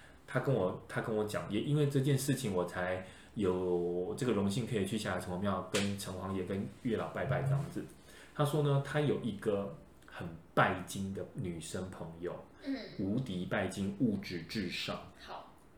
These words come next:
Speaker 1: 他一样，他就去了霞，听说霞海城隍庙很有名，他就去了。他一样就是照程序去走，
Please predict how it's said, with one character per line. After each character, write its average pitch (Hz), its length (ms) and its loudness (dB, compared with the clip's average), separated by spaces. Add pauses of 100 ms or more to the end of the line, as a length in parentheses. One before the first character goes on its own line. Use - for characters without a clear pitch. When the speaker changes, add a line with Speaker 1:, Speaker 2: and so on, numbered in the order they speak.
(760)
Speaker 1:
他 127 140 0
一 117 60 2
样， 123 180 4
他 127 60 2
就 123 100 2
去 - 260 2
了 95 60 4
霞， - 220 -2
听 147 200 2
说 151 120 8
霞 143 120 0
海 101 120 0
城 101 180 -2
隍 98 60 2
庙 110 120 2
很 101 160 -2
有 92 120 -2
名， 85 120 -4
他 - 120 -6
就 107 140 0
去 - 340 -2
了。 - 200 -6 (380)
他 - 140 0
一 104 120 0
样 110 200 0
就 110 120 0
是 104 120 0
照 92 560 0
程 101 180 -2
序 107 140 0
去 - 140 -4
走， - 360 -6